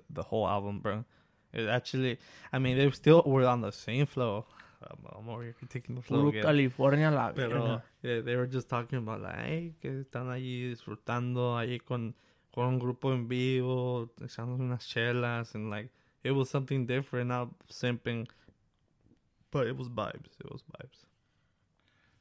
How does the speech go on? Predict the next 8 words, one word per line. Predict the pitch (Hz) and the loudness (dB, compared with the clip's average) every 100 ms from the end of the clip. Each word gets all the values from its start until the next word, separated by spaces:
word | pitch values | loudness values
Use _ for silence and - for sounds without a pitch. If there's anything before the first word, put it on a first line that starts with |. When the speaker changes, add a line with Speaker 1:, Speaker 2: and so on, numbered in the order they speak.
| _ - | _ -14
Speaker 2:
Sí, | 123 | -8
machín, | 123 120 - 127 | -6 -6 -6 -4
güey. | 120 120 120 _ _ 214 - | -4 -4 -8 _ _ -18 -6
Pero, | 123 123 123 | -2 0 0
you | 127 | 0
know, | 143 165 156 | 0 0 0
I, | - 120 123 127 | -2 -4 -2 -2
I, | 123 117 | -2 -4